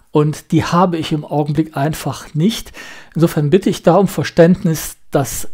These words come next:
das vielleicht aussieht, als hätte ich kein Interesse. Das stimmt aber nicht. Ich habe großes Interesse. Mir fehlt nur im Augenblick etwas die Zeit, auf alle Vorschläge einzugehen und jeden individuell anzusprechen und mich bei jedem individuell zu melden.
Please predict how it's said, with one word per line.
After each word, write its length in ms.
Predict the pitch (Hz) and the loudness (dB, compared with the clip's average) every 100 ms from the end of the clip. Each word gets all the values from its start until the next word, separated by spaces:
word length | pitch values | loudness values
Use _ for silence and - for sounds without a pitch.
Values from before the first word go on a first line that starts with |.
| - - | -8 -8
das 260 | - 156 - | -6 -6 -6
vielleicht 960 | - 165 156 160 220 240 156 - - - | 0 2 4 6 6 6 4 0 -10 -6
aussieht, 560 | - 165 202 - 196 185 | 2 4 4 2 -2 0
als 220 | 160 - | -4 0
hätte 200 | 226 226 | -2 0
ich 180 | 175 - | -6 -2
kein 180 | 175 175 | 0 2
Interesse. 400 | 160 180 170 190 | 2 2 2 2
Das 140 | 190 | -2
stimmt 300 | - 247 254 | -4 -2 0
aber 200 | 151 147 | 2 0
nicht. 140 | 147 156 | 0 0
Ich 100 | 165 | 0
habe 180 | 151 | 0
großes 520 | 139 147 165 180 240 233 | -2 0 2 0 -4 -4
Interesse. 520 | 196 202 190 202 202 - - - - _ | 0 0 0 0 -6 -10 -20 -20 -20 _
Mir 120 | 165 | -4
fehlt 420 | 156 - 220 254 226 | -2 0 2 4 2
nur 100 | 208 | 2
im 80 | |
Augenblick 500 | 226 175 185 175 175 | 4 4 4 0 0
etwas 360 | 185 - 180 - | -4 0 0 0
die 100 | 151 | -10
Zeit, 500 | - 147 156 185 - | -4 2 2 2 -2
auf 220 | 147 - | -4 -2
alle 280 | - 175 190 | 0 2 2
Vorschläge 640 | - 180 175 - 160 147 156 | 0 0 0 0 -2 0 0
einzugehen 640 | 175 - 165 147 151 156 - - - - | 0 0 -2 2 2 2 -6 -20 -20 -2
und 260 | 147 143 - | -2 0 0
jeden 380 | 180 214 202 190 | 2 2 0 2
individuell 760 | 196 254 208 180 - 156 170 | 2 4 4 4 2 2 0
anzusprechen 720 | 151 160 170 - - 160 - 160 | -2 -4 -6 -10 0 0 0 -4
und 160 | 139 | -2
mich 180 | 165 - | -2 0
bei 60 | 143 | 0
jedem 300 | 170 190 165 | 2 2 0
individuell 580 | 175 170 156 151 147 | 0 0 -2 -2 -4
zu 160 | 143 151 | -4 -4
melden. 440 | 131 143 131 135 | 0 0 0 -4